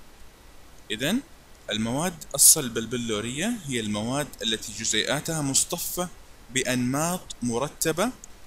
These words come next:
ومنظمة ولها شكل وحجم محدد. لاحظ معايا الجزيئات التي باللون الأحمر أماكنها منتظمة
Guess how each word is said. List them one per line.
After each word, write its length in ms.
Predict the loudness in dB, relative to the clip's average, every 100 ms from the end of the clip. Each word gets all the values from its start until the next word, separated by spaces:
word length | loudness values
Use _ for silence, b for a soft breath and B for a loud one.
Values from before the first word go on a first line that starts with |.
| -6
ومنظمة 720 | -2 2 2 0 -2 0 0 -2 -10 -20 -4
ولها 420 | 0 2 2 0
شكل 440 | 0 0 0 -2 -4 -12 -16 -10 -6
وحجم 560 | -2 0 0 2 2
محدد. 460 | 2 2 -2 -4 -10 -10 -12 -14 -2
لاحظ 260 | 0 0 0
معايا 420 | 2 2 2 0 -4 -16 -20 -20 -20 -20 -20 -20 -20 -12 -8
الجزيئات 500 | 0 2 4 2 0
التي 200 | -4 -4
باللون 300 | 0 2 2
الأحمر 460 | 0 -2 0 -2 -2 -14 -20 -20 -14 -4
أماكنها 500 | -4 -2 -2 -2 -6
منتظمة 680 | -6 -4 -4 0 0 0